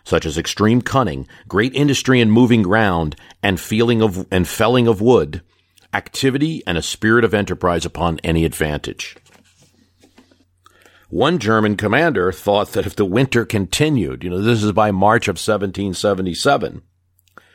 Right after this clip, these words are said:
the army would have been gradually destroyed through this foraging. General Howe arranged that forage was procured from New York, but never enough of it.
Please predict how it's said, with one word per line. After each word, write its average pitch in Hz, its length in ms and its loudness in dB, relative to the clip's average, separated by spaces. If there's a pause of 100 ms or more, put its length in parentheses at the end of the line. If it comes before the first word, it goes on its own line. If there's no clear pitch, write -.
(100)
the 98 220 0
army 147 380 2
would 123 180 2
have 110 140 -2
been 107 180 0
gradually 120 600 0
destroyed 101 920 0 (1200)
through 107 280 2
this 95 200 2
foraging. 90 580 0 (1300)
General 139 320 0
Howe 139 320 2
arranged 87 580 -4 (180)
that 98 180 0
forage 139 440 2
was 117 180 -2
procured 120 520 2
from 101 180 0
New 101 80 2
York, 98 580 0 (460)
but 82 160 -2
never 98 480 2
enough 87 340 0
of 65 120 -6
it. - 180 -12